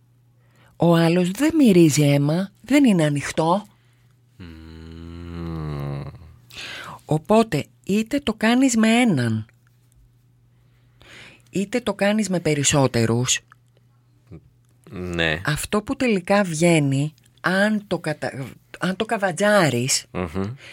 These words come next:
Speaker 1: είναι ότι δεν θα έχεις την τάση να φέρεις άλλους τέτοιους.
Speaker 2: Αμήν.
Speaker 1: Αμήν. Αμήν.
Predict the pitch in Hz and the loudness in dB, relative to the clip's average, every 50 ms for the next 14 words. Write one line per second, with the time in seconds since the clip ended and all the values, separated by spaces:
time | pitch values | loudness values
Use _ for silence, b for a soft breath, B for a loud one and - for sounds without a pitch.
0 | B B B B _ - 220 240 262 285 302 302 294 - 226 196 185 185 208 247 | B B B B _ -6 -4 -2 -2 -2 -2 -2 -4 -4 -6 -6 -4 -4 -2 0
1 | 277 302 311 302 - - 247 233 220 220 - 180 170 - 160 143 156 156 156 147 | 0 0 -2 -2 -4 -4 -4 -4 -4 -4 -6 -6 -6 -6 -6 -6 -6 -4 -4 -4
2 | - - 143 139 135 131 - 151 147 139 131 127 - 135 127 120 117 110 - - | -4 -4 -4 -6 -8 -6 -4 -4 -4 -4 -4 -6 -6 -6 -8 -8 -10 -8 -8 -6
3 | 120 113 - - - 107 110 - - - - _ _ _ _ _ _ _ _ _ | -8 -8 -8 -10 -12 -12 -10 -10 -12 -12 -14 _ _ _ _ _ _ _ _ _
4 | _ _ _ _ _ B B B B B B B B B B B B B B B | _ _ _ _ _ B B B B B B B B B B B B B B B
5 | B - - 117 131 165 180 151 92 73 - - - _ _ _ _ _ _ _ | B -6 -4 0 0 2 0 0 -2 -4 -10 -18 -20 _ _ _ _ _ _ _
6 | _ _ _ B B B B B B B B B B _ _ _ - - 151 147 | _ _ _ B B B B B B B B B B _ _ _ -4 0 2 4
7 | 156 160 156 143 135 123 - _ _ _ _ _ _ _ _ _ _ _ - - | 6 6 6 4 2 0 -6 _ _ _ _ _ _ _ _ _ _ _ -18 -18
8 | _ _ _ _ _ _ _ _ _ _ _ _ _ _ _ _ _ _ _ _ | _ _ _ _ _ _ _ _ _ _ _ _ _ _ _ _ _ _ _ _
9 | _ _ _ _ _ _ _ - - - 131 131 139 143 139 135 123 | _ _ _ _ _ _ _ -8 -2 0 2 4 6 6 6 4 2